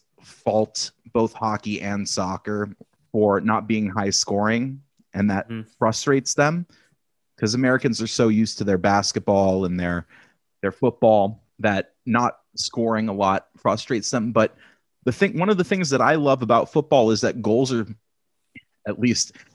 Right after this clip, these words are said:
Speaker 1: definitely in Sheffield United's case this year, hard to come by. And
Speaker 2: Mm-hmm.
Speaker 1: so the joyous moment when, when you score in a sport like football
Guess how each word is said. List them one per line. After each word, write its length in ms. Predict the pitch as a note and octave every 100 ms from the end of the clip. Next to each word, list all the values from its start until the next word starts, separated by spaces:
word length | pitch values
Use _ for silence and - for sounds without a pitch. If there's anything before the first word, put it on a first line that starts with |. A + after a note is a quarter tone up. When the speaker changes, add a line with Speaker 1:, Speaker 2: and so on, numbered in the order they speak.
| _
Speaker 1:
definitely 460 | - C#3 D3+ C3+ B2
in 60 | A2
Sheffield 440 | B2 A#2+ C#3 A2+
United's 440 | G#2+ A2+ C3 A#2 -
case 260 | G#2+ G2+
this 280 | - A2+ -
year, 160 | A2 G2
hard 240 | C3 D3
to 80 | C#3
come 280 | - C3+ E3
by. 360 | F2+ - - _ _ _ _ _ -
And 160 | A2 A2+
Speaker 2:
Mm-hmm. 0 |
Speaker 1:
so 180 | B2 B2
the 140 | A2+
joyous 560 | A2 A#2 E3+ G3 F3 -
moment 500 | B2+ C#3 B2+ F#2 - _ _
when, 340 | G#2+ C3 C3+ -
when 240 | - B2+ C3
you 120 | A#2
score 720 | - - C#3 D#3+ G#2+ F2+ F2+ _ _ _ _ _
in 140 | A2
a 40 | G#2
sport 420 | - A#2+ A#2+ G#2+
like 240 | G#2 G2 -
football 600 | A#2 A2 F#2+ F2+ E2+